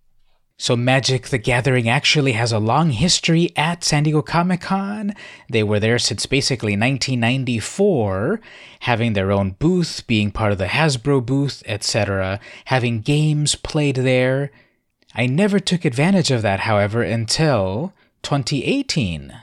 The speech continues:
After I got back into Magic in twenty seventeen, I looked out for it in twenty eighteen at Comic-Con, and I was not disappointed. So in twenty nineteen,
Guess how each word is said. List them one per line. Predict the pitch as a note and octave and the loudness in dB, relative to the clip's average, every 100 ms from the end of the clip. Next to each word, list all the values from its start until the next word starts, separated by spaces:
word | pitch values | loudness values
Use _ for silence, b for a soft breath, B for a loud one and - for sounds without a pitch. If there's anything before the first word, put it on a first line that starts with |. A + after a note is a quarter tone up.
| _ _ _ B B - | _ _ _ B B -4
After | B2+ C3+ | 0 0
I | |
got | A2+ A2 A#2 | 2 0 0
back | A2 | 0
into | B2 A2+ | 0 0
Magic | A2+ A#2 A#2+ A#2+ A#2 | 2 2 0 -2 -4
in | G2 | -4
twenty | A2 G#2 | -4 -4
seventeen, | - D#3+ E3+ D3+ E3 E3 E3 - B B - | 0 0 0 0 0 2 0 -2 B B -2
I | A2 | 0
looked | A2+ A2 - | 2 0 0
out | A2 | 0
for | - B2 | 0 0
it | A2 | 2
in | G2 | -2
twenty | F#2+ A#2 A#2 G2 | -2 -2 0 0
eighteen | A#2 A2+ A2 | 0 0 -2
at | F#2 | -2
Comic-Con, | - C#3+ C3 - B2 A#2 A2+ A#2 A2+ b b - | -2 -2 -2 0 0 2 2 0 -6 b b -6
and | F#2+ | -2
I | F#2+ | -2
was | G#2 | 0
not | D#3 D3 | 0 0
disappointed. | C#3 - - C#3 A#2 G#2 E2 - B B B | -2 -4 0 -2 0 -4 -6 -12 B B B
So | - B2 | -2 -2
in | |
twenty | G#2 B2+ A#2 | 0 -2 0
nineteen, | A#2 D#3+ D#3+ D3+ D#3 D#3+ | 2 2 2 2 2 0